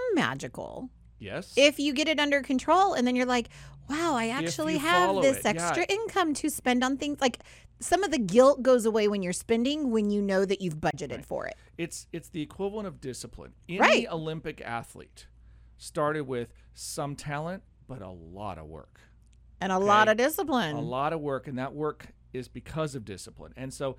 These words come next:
Speaker 2: finance is like that, okay? You can wish to win the lottery, but statistically speaking, most lottery, uh, winners
Speaker 1: Oh,
Speaker 2: blow
Speaker 1: go
Speaker 2: the money.
Speaker 1: bankrupt, yeah.
Speaker 2: They blow through the money because they didn't develop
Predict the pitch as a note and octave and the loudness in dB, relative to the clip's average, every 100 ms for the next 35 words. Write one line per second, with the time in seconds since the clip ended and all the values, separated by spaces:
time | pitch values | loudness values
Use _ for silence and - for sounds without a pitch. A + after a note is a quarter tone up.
0 | - - - - - D#3+ F#3+ F#3+ F#3 - | -12 -20 -20 -18 -10 -8 -6 -8 -8 -12
1 | - D3 C#3+ A#2 A#2+ B2 - G2+ E2+ - | -12 -10 -10 -8 -8 -8 -10 -16 -16 -16
2 | A#2 A2+ A2+ D#3 G3 D#3+ C3+ D#3 - - | -12 -10 -10 -10 -10 -10 -8 -8 -8 -8
3 | D3 D3 C#3 B2 A2 A2+ C#3 D#3+ F3 - | -6 -6 -8 -8 -8 -6 -8 -10 -12 -18
4 | - - C#3+ - C3 - B2+ G3+ G3+ F3+ | -16 -12 -12 -12 -12 -8 -8 -8 -10 -10
5 | - G#2+ D#3+ C#3 A2 A2+ B2+ C#3+ C#3+ C#3+ | -10 -10 -10 -10 -8 -6 -6 -6 -8 -6
6 | E3 E3 C3 B2 - - A#2+ G#2+ G#2+ C#3 | -6 -6 -6 -8 -14 -12 -8 -6 -4 -6
7 | F3+ C#3 B2+ - _ _ - F#4+ D4 G#4 | -4 -6 -8 -14 _ _ 6 6 8 6
8 | F#4+ - E4+ G#4 F#3+ - G#4+ C#5 - _ | 6 4 6 6 6 4 4 2 -2 _
9 | - D3+ D3+ D#3 D#3 F#3 F3+ F3 F#3+ F3 | -4 -2 0 0 0 -4 -4 -4 -4 -4
10 | C3 B2 D3 - D3 D#3 D3 C#3+ C#3+ C#3 | -8 -10 -8 -6 -6 -6 -10 -12 -10 -8
11 | C3 | -8